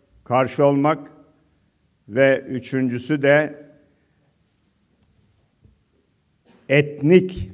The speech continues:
milliyetçiliğe karşı olmak. Farklı farklı olabiliriz.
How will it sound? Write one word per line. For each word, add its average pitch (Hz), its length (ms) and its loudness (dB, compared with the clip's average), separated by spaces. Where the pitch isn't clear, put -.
milliyetçiliğe 110 880 -6
karşı 87 380 -12
olmak. 73 300 -20
Farklı 175 440 4
farklı 143 420 2
olabiliriz. 110 840 -2